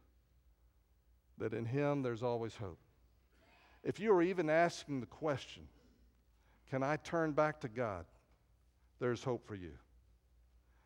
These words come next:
And I want to invite you in just a moment to respond and to give your life to Christ.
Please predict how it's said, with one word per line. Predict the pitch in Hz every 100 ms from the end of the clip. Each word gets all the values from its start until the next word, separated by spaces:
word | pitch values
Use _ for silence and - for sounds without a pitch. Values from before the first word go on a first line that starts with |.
| _
And | 117
I | 147
want | 160
to | 151
invite | 135 151 147
you | 135
in | 123
just | 135 -
a | 127
moment | 123 113 95 - -
to | 113
respond | 104 - 131 131 131 131 123 - - _ _ _ _ -
and | 101
to |
give | 107 131
your | 123
life | 120 127 120
to | -
Christ. | - 120 104 98 -